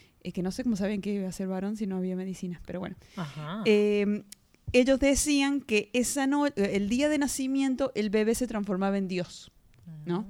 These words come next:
Speaker 2: Mm.
Speaker 1: Bueno, entonces los griegos, cuando escu-, eh, cuando, o sea, siguieron esta tradición y ellos lo transformaron y dijeron, "Bueno, a ver, si ese día el bebé se transforma en Dios, así dicen los egipcios,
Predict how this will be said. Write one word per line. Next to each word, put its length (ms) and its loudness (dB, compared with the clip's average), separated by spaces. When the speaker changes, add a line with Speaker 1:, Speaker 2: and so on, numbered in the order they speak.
Speaker 2:
Mm. 100 -10
Speaker 1:
Bueno, 240 0
entonces 320 2
los 160 4
griegos, 380 4
cuando 220 0
escu-, 280 -2
eh, 180 -6
cuando, 640 -2
o 80 -10
sea, 280 -6
siguieron 460 2
esta 160 0
tradición 760 2
y 160 4
ellos 200 6
lo 100 6
transformaron 580 2
y 20 2
dijeron, 300 0
"Bueno, 200 2
a 40 2
ver, 120 0
si 220 -2
ese 380 2
día 320 2
el 80 2
bebé 180 0
se 120 -4
transforma 400 -2
en 60 -2
Dios, 220 2
así 180 -4
dicen 220 -2
los 100 0
egipcios, 500 -4